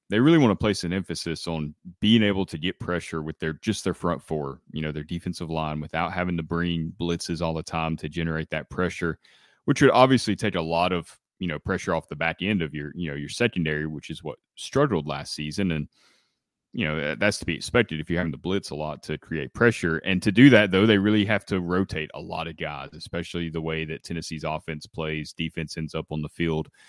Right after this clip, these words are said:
playing more snaps than maybe in a typical, uh, defense where, uh, you know, they're playing alongside a traditional offense.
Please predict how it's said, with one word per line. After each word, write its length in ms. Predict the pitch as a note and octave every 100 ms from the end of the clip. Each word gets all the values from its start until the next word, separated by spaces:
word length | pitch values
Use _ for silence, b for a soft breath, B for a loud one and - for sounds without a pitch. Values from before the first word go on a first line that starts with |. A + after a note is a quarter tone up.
| b b b b -
playing 240 | G2+ F#2
more 200 | F2 F#2
snaps 480 | - F2+ F2 E2 -
than 100 | E2+
maybe 240 | E2+ E2+
in 100 | E2
a 40 | D2+
typical, 560 | - E2 D#2+ D#2+ D#2 D#2 D#2
uh, 240 | D#2 D2+ - - _ _ - - F#2 -
defense 460 | F2 F2 E2 D#2
where, 300 | E2+ E2 D2+
uh, 60 | D2 -
you 100 | -
know, 120 | D#2+ D#2
they're 100 | D#2
playing 200 | F2 D#2+
alongside 380 | D#2+ D#2+ D#2+
a 60 | D#2
traditional 600 | - E2 E2 - D2+ E2
offense. 460 | F#2 D#2 D2+ -